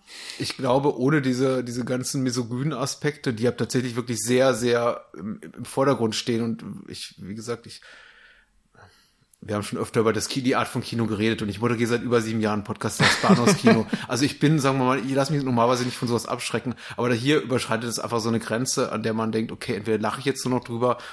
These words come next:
Speaker 1: oder ich wende meinen, meinen Blick ab. Und wir konnten darüber lachen, weil, wie gesagt, der Michi dabei war und gesagt hat, ja, ja, also zumindest so den Eindruck erweckte, es sei schon so okay, dass wir das gucken. <laughs> Ähm,
Speaker 2: Sie
Speaker 1: aber
Speaker 2: kennt das.
Speaker 1: <laughs>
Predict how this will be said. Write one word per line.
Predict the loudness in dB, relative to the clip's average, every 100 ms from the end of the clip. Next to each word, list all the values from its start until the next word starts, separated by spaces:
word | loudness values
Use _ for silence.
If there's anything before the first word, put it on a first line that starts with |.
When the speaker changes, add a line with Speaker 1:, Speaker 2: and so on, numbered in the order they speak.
| -8
Speaker 1:
oder | -2 -2
ich | -2 -4 -2
wende | 0 2
meinen, | 0 0
meinen | 0 -2
Blick | -2 -2
ab. | -2 -4
Und | -2
wir | -2
konnten | 0 0 -2
darüber | -2 0
lachen, | 0 0 -2
weil, | -2 -2
wie | -4
gesagt, | -2 -2 -2
der | -8 -8 -12 -14 -6
Michi | -4 0
dabei | 2 2 2 2
war | 0
und | 0
gesagt | -2 0
hat, | -4 -6 -10 -2
ja, | 0
ja, | 0 -2
also | -2 -4 -8
zumindest | -6 -4 -2 -2
so | -2
den |
Eindruck | 0 0 0
erweckte, | 0 -2 -2
es | 0
sei | 2
schon | 2 0
so | 0
okay, | -2 -4 -2
dass | -4
wir | -4
das | -6
gucken. | -8 -8 -8 -4
<laughs> | -4 -4 -6 -6 0 2 2 2 4
Ähm, | 4 4 2 0 0
Speaker 2:
Sie | 6
Speaker 1:
aber | 6
Speaker 2:
kennt | 6 0 0
das. | 0 0 2
Speaker 1:
<laughs> | 4 4